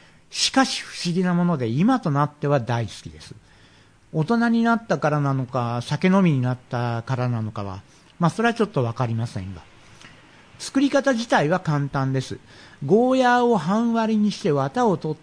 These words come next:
たら、イボのある側を焼き網で、イボの先がちょっと焦げるくらいまで焼く。たったそれだけです。あとは、端から薄くスライスして、好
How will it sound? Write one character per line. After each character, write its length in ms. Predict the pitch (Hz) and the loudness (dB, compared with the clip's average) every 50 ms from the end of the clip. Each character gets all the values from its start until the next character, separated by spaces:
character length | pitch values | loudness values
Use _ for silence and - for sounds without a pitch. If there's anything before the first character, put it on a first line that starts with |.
| - | -12
た 100 | 110 104 | -8 -4
ら、 240 | 107 139 143 123 117 - - - - - - - - - - - | 0 0 0 0 -2 -6 -14 -20 -20 -20 -20 -20 -20 -20 -6 0
イ 140 | 226 277 269 | 2 4 4
ボ 140 | 302 285 233 | 4 4 4
の 180 | 180 151 139 | 2 2 2
あ 80 | 135 131 | 2 2
る 100 | 131 120 | 0 -2
側 320 | 117 120 113 117 113 117 | -2 -2 -4 -4 -2 0
を 300 | 127 165 208 226 - 139 156 | 2 2 2 2 0 -2 -4
焼 360 | 135 143 135 135 - - 156 | -2 -2 -2 -2 -2 -2 2
き 60 | 151 | 2
網 260 | 147 143 143 143 143 127 | 2 4 2 2 2 2
で、 240 | 143 135 127 - - - - - - - - | 0 0 -2 -4 -8 -16 -20 -20 -20 -6 0
イ 120 | 233 277 277 | 4 4 6
ボ 140 | 330 - | 6 4
の 120 | 226 185 151 | 4 2 0
先 340 | - 151 131 - - 151 139 | -2 -4 -6 -4 -4 -2 -2
が 180 | 147 135 139 | 0 -2 -2
ち 160 | - - - | -2 -2 -4
ょ 20 | 277 | -2
っ 40 | - | -2
と 120 | - 139 | -4 -8
焦 220 | - - - 135 | -6 -4 -4 0
げ 160 | 135 214 277 277 | 2 2 2 2
る 120 | 269 175 | 2 0
く 120 | - - | -2 -2
ら 160 | 135 127 117 110 | -2 -2 -2 -4
い 80 | 104 | -4
ま 120 | 101 98 95 | -6 -8 -8
で 120 | 101 104 | -6 -6
焼 280 | 110 123 - - 180 - | -4 -4 -2 -4 -4 -6
く。 0 | - - | -4 0
た 140 | 220 233 | 0 0
っ 60 | 240 240 - - - | 0 -2 -6 -6 -2
た 120 | - 254 - | -2 -2 -2
そ 180 | - - 160 | -2 -2 -2
れ 120 | 143 143 123 | 0 0 0
だ 120 | 127 123 | -2 -4
け 120 | - 123 | -4 -6
で 100 | 90 82 | -8 -10
す。 140 | - - - - - - - - - - - - - - - - - - - - | -12 -16 -18 -20 -20 -20 -20 -20 -20 -20 -20 -20 -20 -20 -20 -20 -20 -20 -6 -2
あ 120 | 226 240 | -2 0
と 160 | - 196 160 | 2 4 4
は、 240 | 185 220 226 220 - - _ _ _ - | 4 4 4 0 -4 -16 _ _ _ -12
端 280 | - - 151 139 - - | -6 -4 -4 -4 -2 -2
か 120 | - 196 | 0 0
ら 140 | 180 185 190 | 2 0 0
薄 280 | 160 147 - - - - | -2 -4 -4 -6 -6 -4
く 120 | 226 202 | -4 -4
ス 160 | - - 202 | -4 -4 -2
ラ 140 | 196 196 196 | 0 0 0
イ 80 | 190 175 | 0 0
ス 160 | - - 127 | -2 -6 -10
し 160 | - - - | -12 -6 -2
て、 160 | - 208 202 196 | -2 0 0 -2
好 220 | - - - | -4 -6 -2